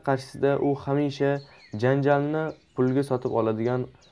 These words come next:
urushqoq odam sifatida gavdalanardi. Biroq shaxsiy muloqot chog'ida uning haqiqiy jentelmen hamda kamtarlik va kamsuqumlikning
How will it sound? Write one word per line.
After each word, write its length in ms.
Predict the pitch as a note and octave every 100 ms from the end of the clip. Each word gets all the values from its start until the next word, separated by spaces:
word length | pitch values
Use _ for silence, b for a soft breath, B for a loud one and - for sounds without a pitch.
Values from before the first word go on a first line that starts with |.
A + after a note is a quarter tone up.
| b b
urushqoq 560 | - C#3+ C#3 - E3 -
odam 360 | - C3+ D#3+ C3+
sifatida 480 | B2 - B2+ B2+ C3
gavdalanardi. 720 | A2 G#2 F#2+ F#2 F2+ F2+ - -
Biroq 320 | A#2+ B2+ B2+ - b b -
shaxsiy 440 | - A2+ - B2+ A#2+
muloqot 520 | A#2+ B2 A#2+ B2 B2
chog'ida 480 | - A2 G#2+ A#2 A2+ G#2+
uning 280 | A2 A#2+ B2 A#2
haqiqiy 580 | A#2+ A#2+ B2 B2 B2+ A2+
jentelmen 600 | G#2 B2 A#2+ G#2 F2+ F2 -
hamda 360 | - A2+ A#2 A#2+ A#2+ B B
kamtarlik 720 | - A#2+ B2+ C3 B2+ C#3 C3+
va 160 | G#2+ A2 A2 b b -
kamsuqumlikning 920 | C3 B2+ C3 C#3 C3+ C3+ C3+ C#3+